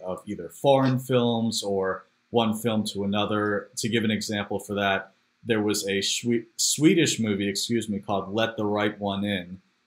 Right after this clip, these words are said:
and then it was remade a few years later in America, ca-, and it was shortened to Let Me In. And a lot of people said, "Because the original was good, why, why do we need to remake it? Why do we need to put our own spin on it when the original is already very good?"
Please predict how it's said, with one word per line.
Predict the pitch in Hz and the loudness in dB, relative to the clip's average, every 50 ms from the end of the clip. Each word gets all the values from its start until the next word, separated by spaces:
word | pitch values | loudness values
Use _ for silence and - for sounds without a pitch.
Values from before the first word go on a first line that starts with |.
| _ _ _ - | _ _ _ -4
and | 107 104 104 101 | -2 0 0 2
then | 107 104 104 98 104 | 2 2 0 0 0
it | 110 | 0
was | 104 104 104 98 98 107 | 0 0 0 -2 -2 0
remade | 120 120 117 113 113 110 95 | 2 2 4 4 2 2 0
a | - | -2
few | - - 120 117 | -4 -2 -2 0
years | 117 117 113 110 110 104 104 - | 0 0 0 0 0 -2 -2 -2
later | 104 101 98 98 95 98 98 98 98 95 - - _ _ - | 0 0 0 0 0 0 0 0 -2 -2 -4 -8 _ _ -6
in | 104 101 101 101 98 98 98 - - | -4 -2 -2 0 0 -2 -4 -4 -6
America, | 95 95 98 104 113 117 113 110 107 - 101 95 95 92 - - | -4 -2 0 2 2 2 2 2 0 0 -2 -2 -2 -4 -4 -6
ca-, | - 110 - - | -8 -8 -6 -4
and | 107 101 98 | -4 -4 -4
it | 98 92 | -4 -4
was | 98 - - | -4 -4 -4
shortened | - - 120 104 95 101 101 - | -2 -2 -2 0 -2 -2 -4 -6
to | - 101 92 90 | -6 -8 -6 -4
Let | 98 110 104 - 98 | -2 -4 -2 -2 -4
Me | 98 101 107 104 | -4 -2 -2 -2
In. | 95 92 92 92 92 - _ _ _ _ _ _ _ | -2 -2 -4 -6 -8 -10 _ _ _ _ _ _ _
And | - 127 120 113 110 104 104 98 - - _ _ _ _ - - | -2 0 2 2 2 0 0 -2 -4 -10 _ _ _ _ -10 -4
a | 131 127 | 0 2
lot | 127 123 123 113 | 4 4 4 2
of | - | 0
people | 123 107 120 | -2 0 0
said, | 117 - - 117 107 92 | 0 2 2 0 0 0
"Because | 113 107 - 110 98 - | 0 -2 -2 -2 -2 -2
the | 107 | -2
original | 101 110 123 120 - 117 117 113 | 0 0 0 0 0 -2 -2 0
was | 107 113 104 | -2 -4 -4
good, | - - 123 113 113 110 110 101 113 - | -2 0 0 2 2 2 0 -2 -4 -6
why, | 107 101 104 110 110 110 110 110 110 98 | -6 -2 0 2 4 4 4 2 0 2
why | 107 113 113 | 2 2 2
do | 110 110 107 | 4 2 2
we | 110 107 | 2 2
need | 110 110 110 110 | 4 2 2 0
to | - 92 | -4 -6
remake | 101 101 101 101 101 104 101 - | -4 -2 0 2 2 0 0 0
it? | 107 104 | -2 -2
Why | 98 98 101 101 | -2 0 -2 -2
do | 101 | -2
we | 98 98 | -4 -6
need | 98 98 101 104 101 - | -8 -8 -8 -8 -8 -6
to | - 101 98 95 92 - - _ _ _ _ | -4 -2 -2 -2 -4 -6 -10 _ _ _ _
put | - 113 | 0 2
our | 107 104 104 107 | 2 2 2 2
own | 107 107 107 | 2 2 2
spin | 107 - - 113 101 101 | 2 0 0 0 0 2
on | 98 98 98 | 0 0 0
it | 98 92 | -2 -2
when | 95 95 95 | -2 -2 -2
the | 92 | -4
original | 90 90 98 92 - - 95 95 | -4 -4 -6 -6 -6 -6 -6 -6
is | 90 - | -4 -4
already | 95 90 90 90 90 87 | -4 -4 -4 -4 -6 -6
very | 95 90 87 90 90 | -4 -4 -4 -4 -6
good?" | - - 95 92 92 90 90 92 | -4 -4 -2 -2 -2 -2 -4 -6